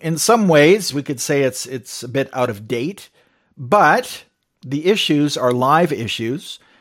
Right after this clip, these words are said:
And if things have changed, they haven't changed for the better.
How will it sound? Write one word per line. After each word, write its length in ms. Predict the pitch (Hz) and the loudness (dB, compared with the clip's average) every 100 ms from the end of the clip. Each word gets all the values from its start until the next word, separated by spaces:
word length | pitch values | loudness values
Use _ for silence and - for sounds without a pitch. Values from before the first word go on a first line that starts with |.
| _ _ | _ _
And 380 | 147 143 143 139 | 0 2 2 0
if 140 | 143 - | -4 -2
things 280 | 175 180 | -2 -2
have 580 | 175 147 127 - - - _ _ _ _ _ - | 2 2 0 -8 -14 -16 _ _ _ _ _ -6
changed, 800 | - 175 160 143 180 - - - _ _ _ - | 0 2 2 0 -2 -4 -10 -20 _ _ _ -8
they 100 | 127 | -2
haven't 240 | 165 175 | -2 -2
changed 640 | - 170 151 131 131 - - | -2 0 -2 -4 -6 -10 -16
for 180 | - 131 | -8 -6
the 100 | 127 | -2
better. 360 | 131 127 107 | 2 2 0